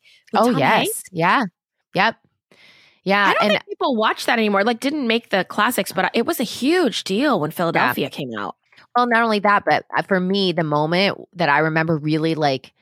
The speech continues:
Speaker 2: honing in on it was when Ma-, Magic Johnson came forward in, like, the
Speaker 1: Yeah.
Speaker 2: early nineties. I'm talking, I think I was nine. And
Speaker 1: I
Speaker 2: I
Speaker 1: remember
Speaker 2: remember
Speaker 1: that
Speaker 2: hearing
Speaker 1: too.
Speaker 2: about it and,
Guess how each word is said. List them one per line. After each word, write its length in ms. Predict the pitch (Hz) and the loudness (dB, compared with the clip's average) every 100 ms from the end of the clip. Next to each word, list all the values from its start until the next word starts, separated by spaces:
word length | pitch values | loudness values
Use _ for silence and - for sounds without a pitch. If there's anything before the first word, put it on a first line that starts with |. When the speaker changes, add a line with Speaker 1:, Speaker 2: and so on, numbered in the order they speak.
| _ | _
Speaker 2:
honing 360 | 185 175 165 147 | 0 0 2 0
in 140 | 147 | 0
on 140 | 147 190 | 0 2
it 140 | 208 | 0
was 160 | 175 160 | -2 0
when 140 | 165 | 0
Ma-, 140 | 165 - | 0 -2
Magic 360 | 170 170 165 - | 0 0 0 0
Johnson 680 | 175 196 220 139 104 151 - - | 0 2 0 -4 -4 -8 -12 -2
came 220 | 185 165 | 0 0
forward 500 | 165 139 101 135 175 _ _ _ _ - | 0 2 0 -4 -8 _ _ _ _ -2
in, 160 | 180 | 2
like, 140 | 196 220 | 4 4
the 340 | 214 202 185 | 2 2 2
Speaker 1:
Yeah. 160 | 170 165 | 2 2
Speaker 2:
early 540 | 202 214 208 180 165 | 4 4 4 2 2
nineties. 540 | 156 160 160 139 123 - | 2 2 0 -2 -6 -4
I'm 140 | 170 | -4
talking, 360 | 190 208 190 170 | 0 0 0 -2
I 140 | 143 | -2
think 220 | 185 202 170 | -2 -2 0
I 160 | 160 | 2
was 180 | 160 139 | 0 -2
nine. 800 | 143 135 131 135 135 131 117 135 _ _ _ _ _ _ - | -6 -4 -4 -2 -4 -6 -10 -12 _ _ _ _ _ _ -2
And 140 | 175 | 2
Speaker 1:
I 100 | 160 | 4
Speaker 2:
I 20 | |
Speaker 1:
remember 380 | 165 - 165 190 | 2 2 2 2
Speaker 2:
remember 40 | 147 | 0
Speaker 1:
that 160 | 202 - | -2 -4
Speaker 2:
hearing 340 | 226 202 202 | 0 2 4
Speaker 1:
too. 60 | 202 | 2
Speaker 2:
about 300 | 156 143 143 | 2 2 2
it 240 | 139 120 - | 2 0 -4
and, 400 | 170 156 151 139 | -6 -6 -6 -10